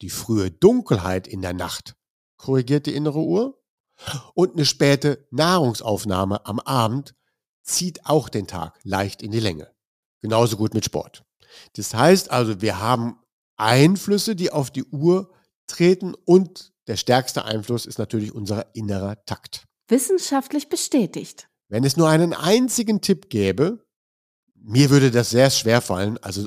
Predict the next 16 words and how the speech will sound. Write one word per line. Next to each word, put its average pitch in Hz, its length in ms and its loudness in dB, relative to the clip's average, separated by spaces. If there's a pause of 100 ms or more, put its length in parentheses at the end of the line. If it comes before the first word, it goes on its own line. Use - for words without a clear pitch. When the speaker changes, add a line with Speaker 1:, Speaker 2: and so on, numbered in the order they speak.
Speaker 1:
einen 104 280 -6 (100)
einzigen 123 580 -2
Schlaftipp 110 600 -4
nur 107 200 -4
zu 95 160 -10
ge-, 104 120 -6
nennen. 117 400 0
Ich - 160 -12
hätte 120 180 -2
dann 101 160 -6
vielleicht - 600 -10
sogar, 117 340 -4
mm, 110 320 -16
was 110 160 -10
anderes 127 400 0
benannt. 165 500 -6